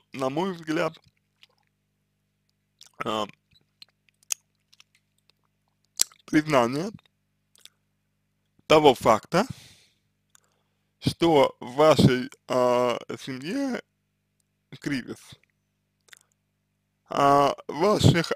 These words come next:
отношениях кри-, кризис. И он не с-, не связан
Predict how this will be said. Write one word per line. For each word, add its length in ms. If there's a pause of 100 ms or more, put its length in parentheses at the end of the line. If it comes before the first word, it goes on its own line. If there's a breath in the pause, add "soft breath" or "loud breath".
отношениях 1040 (1900)
кри-, 320 (160)
кризис. 680 (2000)
И 460 (160)
он 380
не 180
с-, 240
не 260
связан 680